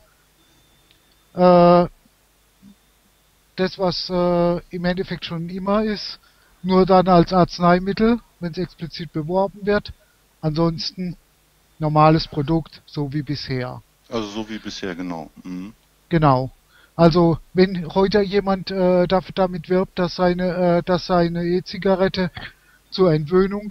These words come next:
Speaker 1: dient, dann ist es, äh, auch heute schon,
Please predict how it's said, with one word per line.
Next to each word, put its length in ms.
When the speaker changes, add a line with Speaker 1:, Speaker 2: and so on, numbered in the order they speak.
Speaker 1:
dient, 480
dann 320
ist 200
es, 240
äh, 40
auch 200
heute 280
schon, 280